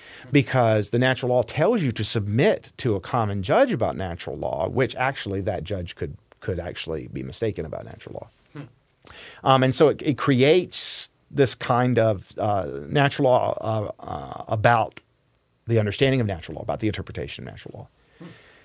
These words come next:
Speaker 1: And so this is, in my view, how natural law leads into public reason and why natural law theorists should be interested in public justification, because what they're interested in is having a social order that all can accept, because we want an order based on reciprocity, and we want an order based,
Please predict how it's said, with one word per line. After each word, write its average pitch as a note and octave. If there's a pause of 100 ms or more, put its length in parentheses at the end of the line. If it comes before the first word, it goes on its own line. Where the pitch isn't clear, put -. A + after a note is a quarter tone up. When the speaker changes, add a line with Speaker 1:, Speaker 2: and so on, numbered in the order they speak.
(120)
Speaker 1:
And D3+
so D#3+
this F3
is, C3+
in B2
my C3
view, A2+
how C3+
natural A#2
law G2+
leads G#2
into G#2+
public F#2
reason F#2
and G2+
why C3+
natural A#2
law G2
theorists G2
should E2
be E2+
interested E3
in G#2
public F#2
justification, - (460)
because B2+
what A#2+
they're B2
interested C3
in A2
is G#2+
having A2+
a G#2+
social G#2
order C3
that A2+
all A2+
can G#2+
accept, D3+
because G#2+
we A2
want G#2+
an G2+
order G2+
based F#2
on F#2+
reciprocity, F#2
and F#2
we F#2
want G2+
an F#2+
order F#2+
based, F2+